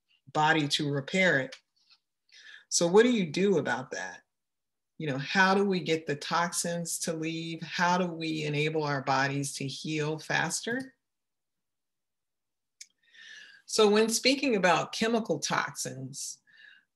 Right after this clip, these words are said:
we think about medications.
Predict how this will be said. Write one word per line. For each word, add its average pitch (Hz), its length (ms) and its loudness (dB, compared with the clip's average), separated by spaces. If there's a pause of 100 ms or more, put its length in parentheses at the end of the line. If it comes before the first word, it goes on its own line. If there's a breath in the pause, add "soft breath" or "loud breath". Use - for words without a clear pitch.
(140)
we 220 280 0
think 160 500 -4 (580)
about 151 540 0
medications. 147 1200 0